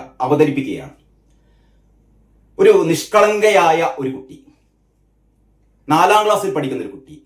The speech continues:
ആ കുട്ടിയുടെ പേര് ആയിഷ എന്നാണ്. ഈ സമൂഹ മാധ്യമങ്ങളില് നിരവധി കുട്ടികള് വളരെ നല്ല,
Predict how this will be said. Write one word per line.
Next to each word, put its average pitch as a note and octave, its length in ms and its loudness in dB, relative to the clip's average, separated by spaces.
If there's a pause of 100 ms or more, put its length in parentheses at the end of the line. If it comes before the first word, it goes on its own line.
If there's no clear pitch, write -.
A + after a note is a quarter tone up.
(360)
ആ F#3 100 0
കുട്ടിയുടെ E3+ 260 -4
പേര് D3+ 160 0
ആയിഷ D3 380 0
എന്നാണ്. A2+ 300 -12 (1200)
ഈ G3 280 -8
സമൂഹ F3+ 360 0
മാധ്യമങ്ങളില് F3+ 720 2 (220)
നിരവധി F3+ 420 -2
കുട്ടികള് D3+ 580 -4 (1040)
വളരെ F3+ 320 0
നല്ല, F#3 220 0